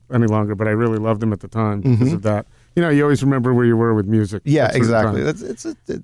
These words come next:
Speaker 2: that's one of the nice things about music, and it's one of the nice things I think about food and wine and cannabis as well, because it is,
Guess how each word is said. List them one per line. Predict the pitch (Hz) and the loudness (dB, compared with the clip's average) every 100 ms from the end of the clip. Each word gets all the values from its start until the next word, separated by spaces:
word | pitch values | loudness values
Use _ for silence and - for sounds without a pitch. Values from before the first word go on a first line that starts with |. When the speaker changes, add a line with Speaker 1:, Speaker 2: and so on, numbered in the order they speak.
| - | -6
Speaker 2:
that's | 143 - 151 | -6 -6 -4
one | |
of | 147 | -4
the | 139 | -4
nice | 135 - | -8 -10
things | 127 | -8
about | 127 127 | -4 0
music, | 131 127 | 0 0
and | 127 | 0
it's | 110 - | -2 0
one | 135 | 0
of | 131 | 2
the | 127 | 2
nice | 127 123 | 0 0
things | 127 120 - - | 0 0 -2 -4
I | 107 | -4
think | 120 113 | -2 -2
about | 101 101 - | 2 2 0
food | - 143 135 135 131 127 | -4 2 4 4 2 0
and | 104 98 113 | -6 -6 -2
wine | 123 123 123 120 | 0 2 2 0
and | 123 117 | -2 -4
cannabis | 113 107 101 92 | -2 -4 -4 -12
as | 104 104 | -12 -4
well, | 120 110 | 0 0
because | 104 104 107 | -2 -2 0
it | 113 | 0
is, | - | 0